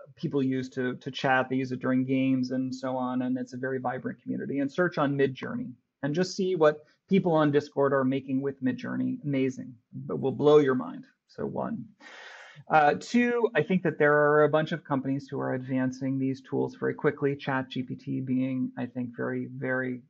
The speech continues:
well recognized. And the Bing Chat G P T stuff's very interesting. If you haven't played with it, recommend that you do. Um, there's a company here in New York, very small, super talented, called Runway.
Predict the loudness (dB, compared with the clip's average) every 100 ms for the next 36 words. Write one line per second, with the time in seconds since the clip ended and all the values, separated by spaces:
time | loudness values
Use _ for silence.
0 | -12 -10 -8 -4 4 6 6 4 0 -4
1 | -4 -4 -2 -4 -4 -2 -2 -2 -2 -2
2 | -2 -4 -6 -6 -6 -6 -12 -12 -10 -10
3 | -8 -10 -8 -8 -8 -12 -14 -14 -12 -12
4 | -12 -10 -8 -8 -6 -8 -8 -10 -6 -6
5 | -6 -8 -10 -8 -8 -10 -14 _ -20 -20
6 | -20 -20 -20 _ 2 6 6 4 4 6
7 | 6 6 4 4 2 2 2 2 6 6
8 | 6 4 -10 -20 _ _ _ _ _ -2
9 | 4 6 6 6 6 6 4 2 2 2
10 | 2 2 2 -2 -4 -2 0 0 2 2
11 | 2 2 2 2